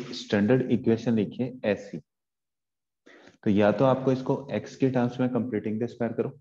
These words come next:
वाई के terms में completing the square करो, इस format में calculate कर लो। वहां से आपको X minus alpha या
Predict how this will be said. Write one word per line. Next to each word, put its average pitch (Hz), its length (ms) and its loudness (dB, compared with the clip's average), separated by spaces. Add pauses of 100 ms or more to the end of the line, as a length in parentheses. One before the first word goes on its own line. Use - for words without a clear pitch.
(140)
वाई 92 260 4
के 117 140 0
terms 117 280 0
में 120 120 2
completing 110 500 -4
the 117 60 2
square 104 280 -2
करो, 123 260 -4 (400)
इस 139 260 2
format 107 420 2
में 123 140 -2
calculate 90 540 -4
कर 80 100 -8
लो। 76 120 -6 (880)
वहां 101 140 6
से 120 140 4
आपको 131 300 2 (120)
X - 240 -2
minus 101 420 0
alpha 120 260 -6
या 120 120 -4